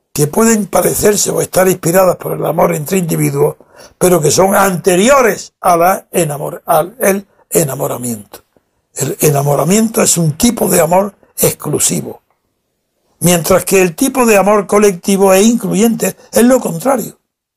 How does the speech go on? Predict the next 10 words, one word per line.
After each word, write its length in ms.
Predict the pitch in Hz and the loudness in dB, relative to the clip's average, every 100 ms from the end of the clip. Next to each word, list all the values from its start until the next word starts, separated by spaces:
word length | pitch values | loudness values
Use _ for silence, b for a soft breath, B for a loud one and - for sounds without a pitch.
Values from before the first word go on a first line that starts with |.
| _ _ _ _ _ _ _ - | _ _ _ _ _ _ _ -4
El 140 | 143 | -2
amor 280 | 139 185 262 | 2 4 4
excluye. 760 | 262 - 240 359 277 190 - _ _ _ _ _ _ _ _ _ _ _ _ _ _ _ _ _ _ _ _ | 2 0 4 4 4 -2 -12 _ _ _ _ _ _ _ _ _ _ _ _ _ _ _ _ _ _ _ _
El 140 | - 113 | -12 -8
amor 420 | 113 151 202 247 _ _ | 0 2 2 0 _ _
verdadero 920 | - 135 131 131 135 180 254 - - _ _ _ _ - | -8 -2 -2 0 2 4 2 0 -10 _ _ _ _ -14
de 140 | 117 | -10
entre 240 | 120 - 147 | -10 -4 0
dos 160 | 170 | 0
parejas 560 | - 185 202 202 247 294 | 0 0 0 0 -2 -4